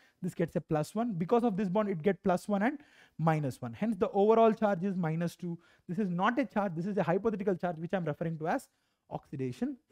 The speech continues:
state. You understand this? So what is the maximum oxidation state of non-metals? So non-metals are generally in the p block elements. So ఇక్కడ maximum oxidation state అనేది ఏంటంటే just their group numbers. So if you look at this, this is what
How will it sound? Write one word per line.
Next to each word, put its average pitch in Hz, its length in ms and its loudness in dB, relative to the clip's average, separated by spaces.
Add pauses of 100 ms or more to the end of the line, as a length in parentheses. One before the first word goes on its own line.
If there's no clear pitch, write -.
(200)
state. - 300 -14 (340)
You 139 100 -6
understand 170 460 -2
this? 233 200 -6 (320)
So 269 80 0
what 247 120 6
is 302 100 2
the 339 60 2
maximum 233 480 2
oxidation 202 400 -2
state 170 220 -6
of 226 140 -4
non-metals? 131 640 -4
So 214 100 -4
non-metals 226 420 0
are 220 80 2
generally 185 380 -2
in 190 80 -2
the 226 80 -2
p 196 160 0
block 160 240 2
elements. 123 340 -4 (220)
So - 120 -4
ఇక్కడ 247 220 2
maximum 208 640 -2
oxidation 240 400 -2
state 208 300 0
అనేది 202 320 0
ఏంటంటే 196 320 -2 (100)
just 165 160 -6
their 175 160 0 (100)
group 151 180 -4
numbers. 113 360 -12 (340)
So 220 80 2
if 214 160 0
you 214 80 0
look 196 240 2
at 254 220 8
this, 240 200 2 (120)
this 190 120 -4
is 240 120 0 (100)
what 214 240 2